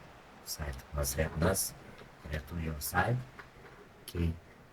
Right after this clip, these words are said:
одну хвилину компенсували. Все. Одну хвилину пройшла і один нуль перший тайм.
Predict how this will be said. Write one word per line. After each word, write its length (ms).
одну 220
хвилину 400
компенсували. 840
Все. 320
Одну 140
хвилину 240
пройшла 300
і 180
один 260
нуль 120
перший 380
тайм. 300